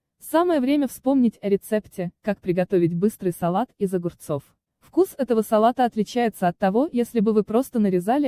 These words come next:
огурец. К нему добавляют уксус, что создаёт эффект маринования, поэтому у огурцов характерный вкус.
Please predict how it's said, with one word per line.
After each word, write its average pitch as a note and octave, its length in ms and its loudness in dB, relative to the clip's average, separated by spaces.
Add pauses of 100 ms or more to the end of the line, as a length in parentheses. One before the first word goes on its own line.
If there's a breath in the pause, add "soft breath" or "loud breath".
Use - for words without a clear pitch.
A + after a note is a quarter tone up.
огурец. E3+ 440 -2 (440)
К - 60 -6
нему C4 220 4
добавляют A3+ 520 4
уксус, - 440 -4 (120)
что - 220 -4
создаёт A3+ 520 0
эффект G#3+ 320 -6
маринования, F#3+ 760 0 (120)
поэтому D#4+ 480 2
у B3+ 100 2
огурцов A#3+ 440 0
характерный A3+ 640 -2
вкус. - 460 -6